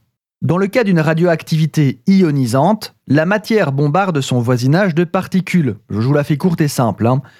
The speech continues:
Mais les particules de ce rayonnement vont perturber nos propres cellules et vont finir par endommager certains constituants cellulaires essentiels, comme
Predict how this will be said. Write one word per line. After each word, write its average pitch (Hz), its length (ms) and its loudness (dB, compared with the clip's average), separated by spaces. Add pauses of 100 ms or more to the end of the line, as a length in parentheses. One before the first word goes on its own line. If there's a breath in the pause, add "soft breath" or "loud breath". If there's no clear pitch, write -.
(220 loud breath)
Mais - 100 0
les 170 80 0
particules 220 460 -2
de 160 80 0
ce 147 140 -2
rayonnement 165 640 2
vont 196 220 2
perturber 196 720 -2
nos 135 160 2
propres 165 480 -2
cellules 151 500 0 (380 soft breath)
et 262 100 0
vont 247 140 0
finir 226 320 0
par 143 200 -2
endommager 165 560 2
certains 208 520 -2
constituants 156 640 0
cellulaires 127 500 0 (100)
essentiels, 190 800 -2
comme 151 300 -2